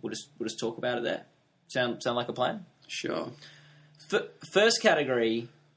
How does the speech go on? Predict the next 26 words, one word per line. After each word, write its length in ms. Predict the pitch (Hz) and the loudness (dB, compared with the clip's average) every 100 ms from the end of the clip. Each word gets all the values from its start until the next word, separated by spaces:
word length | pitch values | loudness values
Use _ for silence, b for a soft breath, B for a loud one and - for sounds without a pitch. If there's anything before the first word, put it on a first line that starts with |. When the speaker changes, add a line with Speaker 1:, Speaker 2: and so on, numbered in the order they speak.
| _ | _
Speaker 1:
supporting 720 | - - 151 165 185 208 208 160 | -6 2 2 4 4 6 4 2
actor 580 | 131 - - 123 120 - | 2 0 4 6 4 0
in 120 | 135 123 | 0 -2
a 60 | |
comedy 420 | - 127 123 107 | 2 2 2 0
series. 640 | 107 - 107 104 101 101 - | 0 0 0 0 -4 -6 0
Jonathan, 500 | 131 123 120 120 110 | 2 2 0 0 2
uh, 360 | 113 113 113 | 4 4 2
just 180 | 110 - | 0 2
have 80 | 143 | 2
a 40 | 120 | 2
look 100 | 113 | -4
at 60 | |
the 60 | 104 | -6
names 340 | 104 107 107 | -6 -6 -4
here. 380 | 110 110 110 113 - | 0 2 2 -2 -8
What, 340 | 120 117 - 113 | 2 4 4 2
what 240 | 123 120 | 4 4
is 300 | 113 107 - | 2 -2 -4
the 80 | 110 - | -4 -4
first 240 | 104 - | -4 -4
thought 320 | 104 98 - _ 92 | -4 -4 -6 _ -10
that 220 | 85 - | -8 -8
comes 200 | 87 85 | -12 -10
to 80 | 95 | -10
mind? 300 | 82 82 | -10 -10